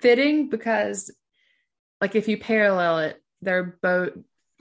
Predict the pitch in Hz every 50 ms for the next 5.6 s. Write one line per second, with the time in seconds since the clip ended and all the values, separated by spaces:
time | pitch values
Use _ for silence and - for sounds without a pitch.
0 | _ _ _ _ _ _ _ _ _ _ - 175 170 165 165 - - - - -
1 | _ _ _ _ - - 190 185 185 180 175 175 175 175 - - - - 180 170
2 | - - - - _ _ _ _ _ _ _ _ - 190 180 175 175 - - 180
3 | 175 175 175 175 165 - - - - - 175 170 165 165 175 165 165 165 165 165
4 | 175 175 170 170 175 175 175 170 - 185 180 170 - 190 175 165 170 170 165 165
5 | 165 170 165 170 175 170 165 165 165 165 165 165